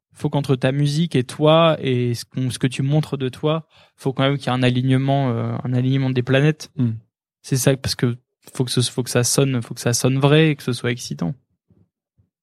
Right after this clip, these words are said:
Speaker 2: Et pourtant, alors que pourtant, ça peut pas être une représentation fidèle de qui vous êtes complètement, ni de qui t'es complètement, quoi. Tu choisis quand même de montrer une certaine facette.
Speaker 1: Ouais, bien sûr, mais comme dans la vie.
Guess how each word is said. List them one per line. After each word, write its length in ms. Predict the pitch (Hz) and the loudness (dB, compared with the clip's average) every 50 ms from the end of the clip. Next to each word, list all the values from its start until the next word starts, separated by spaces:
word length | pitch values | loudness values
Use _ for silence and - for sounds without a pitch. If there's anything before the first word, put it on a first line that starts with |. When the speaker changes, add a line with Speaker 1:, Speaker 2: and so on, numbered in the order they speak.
| _ _ _ _ _ _ _ _ _ _ _ _ - - - - - _ _ _ _ _ _ _ _ _ _ _ - 139 | _ _ _ _ _ _ _ _ _ _ _ _ -20 -20 -20 -20 -20 _ _ _ _ _ _ _ _ _ _ _ 2 2
Speaker 2:
Et 60 | 131 | 4
pourtant, 400 | 127 - 123 107 - 165 139 - _ | 4 2 0 2 2 0 0 0 _
alors 180 | - 131 123 - | 2 2 2 2
que 60 | - | -2
pourtant, 320 | 120 - 139 120 120 160 165 | -2 0 0 2 4 4 2
ça 160 | 156 - 123 | 2 2 0
peut 120 | 123 120 | 0 2
pas 140 | - - 147 | 4 4 4
être 200 | 147 - - - | 4 4 2 0
une 60 | 123 | 2
représentation 720 | 113 120 117 - 127 117 123 123 113 123 117 - - 131 127 | 2 2 4 4 2 2 2 2 2 0 0 2 0 0 -2
fidèle 440 | 127 - - 127 131 139 147 147 135 | -2 -2 0 2 4 4 4 4 2
de 80 | 120 | 0
qui 220 | 110 - - - 131 | -4 -6 -4 -4 -2
vous 300 | 120 123 120 120 113 131 | -2 -2 -2 0 2 2
êtes 100 | 131 - | 2 0
complètement, 560 | - - 127 123 127 120 113 131 135 143 143 | -2 -6 -4 -2 -2 0 0 2 2 4 4
ni 100 | 135 123 | 4 2
de 120 | 117 117 | 0 -2
qui 180 | 110 - - 123 | -2 -4 -4 -2
t'es 180 | - - 131 127 | 0 0 0 0
complètement, 460 | 131 123 120 127 131 - 123 120 120 | 0 -2 -2 -4 -4 -4 -4 -6 -6
quoi. 120 | 117 117 - | -6 -10 -4
Tu 120 | - 131 | 0 0
choisis 340 | 120 - - 147 139 151 165 | 0 2 2 2 2 2 0
quand 100 | 160 139 | 0 0
même 100 | 135 139 | 2 4
de 80 | 127 123 | 4 4
montrer 280 | 120 123 123 - 143 | 4 4 4 2 2
une 100 | 139 135 | 2 2
certaine 280 | 123 - 117 117 117 117 | 0 -2 -2 0 0 0
facette. 260 | - 170 - 214 240 | 2 2 2 4 4
Speaker 1:
Ouais, 440 | 269 269 208 143 123 127 139 - - | 4 4 2 2 0 -4 -10 -16 -12
bien 200 | 135 127 151 170 | -6 -2 -2 -2
sûr, 180 | 170 - 214 180 | 0 0 -2 -2
mais 140 | 135 120 | -2 -4
comme 200 | 117 - 131 131 | -4 -4 -4 -2
dans 120 | 127 117 117 | -2 0 0
la 120 | 127 143 | 2 0
vie. 220 | 165 190 196 175 | 0 0 -4 -8